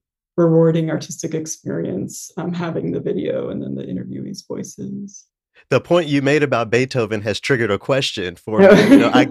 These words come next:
Speaker 2: I get so frustrated. For me, you know, when, you know, a-, an organization talks about diverse programming and we're
Speaker 1: Yeah.
Speaker 2: talking about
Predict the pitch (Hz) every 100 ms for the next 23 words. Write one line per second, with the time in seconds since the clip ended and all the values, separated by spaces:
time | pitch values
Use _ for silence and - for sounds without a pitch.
0 | 123 131 139 143 - 160 147 147 139 -
1 | - _ _ - 156 151 - 131 120 110
2 | 110 131 113 143 147 127 117 123 113 113
3 | 117 110 110 - 113 - 107 107 110 117
4 | 127 120 117 107 113 117 - 107 - 113
5 | 110 - 113 107 104 104 95 117 117 -
6 | - 120 113 107 98 98 95 95 - -
7 | 120 113 113 180 120 117 117 107 110 107
8 | 107